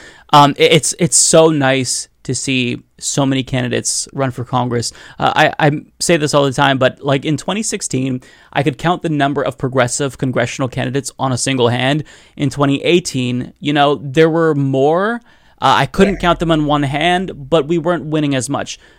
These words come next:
Speaker 1: Now, I can't even keep track. There's so many.
Speaker 2: They're
Speaker 1: And
Speaker 2: everywhere.
Speaker 1: that's one, like, thing to be optimistic about, honestly, because, like, after, you know, progressives lost the primary, after everything just seems to be going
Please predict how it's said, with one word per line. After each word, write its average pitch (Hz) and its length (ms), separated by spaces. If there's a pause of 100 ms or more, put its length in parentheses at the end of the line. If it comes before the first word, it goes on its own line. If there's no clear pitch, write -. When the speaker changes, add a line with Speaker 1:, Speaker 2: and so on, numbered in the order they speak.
(120)
Speaker 1:
Now, 160 540
I 127 100
can't 160 220
even 143 160
keep 143 280
track. - 500
There's 143 200
so 156 300
many. 117 260
Speaker 2:
They're 233 140
Speaker 1:
And 175 140
Speaker 2:
everywhere. 180 240 (340)
Speaker 1:
that's 240 400
one, 185 480
like, 170 300
thing 180 240
to 165 100
be 156 160
optimistic 135 580
about, 123 220
honestly, 135 340
because, 135 240
like, 156 140 (320)
after, 185 520
you - 320
know, 185 100
progressives 190 440
lost 190 240
the 180 60
primary, 143 640 (280)
after 170 400 (120)
everything 190 440
just 156 160
seems 180 220
to 165 80
be 151 140
going 151 360